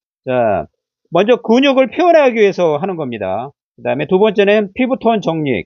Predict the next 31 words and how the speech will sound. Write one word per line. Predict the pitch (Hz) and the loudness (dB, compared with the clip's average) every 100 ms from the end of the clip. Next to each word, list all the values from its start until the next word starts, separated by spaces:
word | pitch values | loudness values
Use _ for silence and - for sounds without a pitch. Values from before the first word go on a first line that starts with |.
| - | -4
균일화를 | 175 190 175 170 190 208 185 | 0 2 4 4 2 2 0
만들어주기 | 131 135 143 131 131 | -4 -4 -4 -4 -6
위해서 | 123 147 | -6 -6
하는 | 147 147 | -8 -6
거고, | 123 101 113 156 | -6 -6 -4 -4
세 | 180 220 | 0 0
번째는 | 208 196 135 | 0 -2 -2
건강미, | 170 214 233 180 113 71 _ _ _ _ _ _ | 0 2 2 0 -6 -10 _ _ _ _ _ _
건강하고 | 160 214 247 233 214 | -2 2 2 4 4
활동적인 | 269 277 302 262 240 226 | 2 0 -4 0 0 0
이미지를 | 214 202 190 185 | -2 -2 -2 -2
형성하기 | 240 240 247 196 | -4 -4 -2 -2
위해서 | 160 151 147 139 | -2 -4 -2 -2
하는 | 165 151 | -2 -4
겁니다. | 107 85 - | -6 -8 -4
저 | 175 | 0
같은 | 202 208 | 0 0
경우는 | 214 196 185 | -2 -2 -4
이제 | 160 156 | -4 -4
선탠크림을, | 220 226 220 185 190 185 214 220 - - - - - | -4 -4 -4 -2 0 2 2 0 -4 -14 -16 -20 -12
어, | - 139 139 139 110 - | -6 -2 0 0 -2 2
얼굴에 | 185 220 208 | 2 4 2
먼저 | 165 147 135 131 | 0 -4 -4 -4
발라줍니다. | 139 139 123 104 104 | -4 -4 -4 -6 -8
이마, | 120 147 165 175 175 - _ _ _ - | -8 -4 0 2 0 -6 _ _ _ -6
볼, | 156 170 180 208 _ - | -4 -2 -4 -8 _ -12
턱까지. | 185 175 139 95 82 | -4 -2 -2 -4 -10
그 | - | -6
다음에 | 135 151 196 214 - | -4 0 0 0 -4
선탠크림을 | 226 208 226 190 185 202 220 - _ _ _ | -6 -4 -2 -2 0 0 0 -4 _ _ _
어깨부터, | 135 - 190 170 - 180 196 196 | -10 -4 -4 -4 -4 0 0 -2